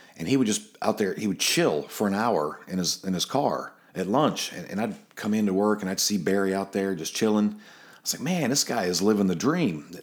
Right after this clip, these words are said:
This is something I could really get into." Which is funny because I didn't really choose the retail life.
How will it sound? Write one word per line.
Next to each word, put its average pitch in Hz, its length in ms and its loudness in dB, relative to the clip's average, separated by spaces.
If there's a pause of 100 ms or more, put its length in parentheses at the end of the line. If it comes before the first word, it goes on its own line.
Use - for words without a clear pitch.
This 156 140 0
is - 80 2
something 107 220 2
I 101 40 2
could 95 100 2
really 95 180 4
get 98 100 4
into." 98 440 0 (800)
Which 143 140 2
is 131 80 0
funny 196 260 2
because 131 600 2
I 123 80 0
didn't 196 420 2
really 123 540 4
choose 143 580 2
the 123 60 0
retail 127 420 2
life. 127 460 2